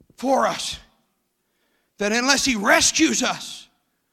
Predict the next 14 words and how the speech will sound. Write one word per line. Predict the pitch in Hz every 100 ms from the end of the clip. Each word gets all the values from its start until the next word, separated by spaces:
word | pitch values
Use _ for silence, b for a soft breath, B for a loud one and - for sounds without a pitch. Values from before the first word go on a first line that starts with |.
| _ _ _ _ _ _ _ _ _ _ _ _ _ _ _ _ _ _ _ _ _ _ _ _
we're | -
gonna | 135 123
be |
eaten. | 131 117 95 B B B B _ _ _ _ _ _ _ _ _ _ _ _ _ _ _ _ _ _ _ _ _ _ _ _ _ _ _ _ _ _ _ _ -
As | 123
a |
pastor, | 156 247 254 - - 190 - _ _ _ _ _ _ _ _ _ _
I | -
face | - 226 208 -
the | 180
same | - 240 240 220
temptation | 240 214 220 247 233 220 175 - _ _ _ _ _ _ _ _ _
as | 156 180
you. | 190